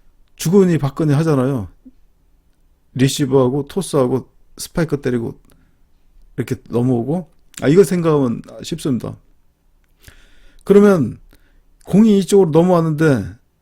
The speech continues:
다음에 지금 여기가 몰려오는 추세죠? 축.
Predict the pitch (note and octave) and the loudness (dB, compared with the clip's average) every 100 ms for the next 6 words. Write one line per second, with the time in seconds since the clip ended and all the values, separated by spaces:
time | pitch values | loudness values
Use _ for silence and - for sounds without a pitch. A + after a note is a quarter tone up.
0 | _ _ _ _ _ _ _ _ _ - | _ _ _ _ _ _ _ _ _ -8
1 | - E3+ F3+ D3 A#2 _ _ _ _ - | -2 0 2 0 -2 _ _ _ _ -8
2 | G#3 D#3 F3 G3+ F#3 D3 C3+ F#3 F#3+ F3+ | -2 2 2 4 2 2 2 4 6 6
3 | E3 D#3 E3 D#3 - C#3 C#3 F#3 G2+ - | 4 0 -2 -2 -2 -2 0 -2 -4 -8
4 | - G#3 F3 - | -6 -4 -4 -8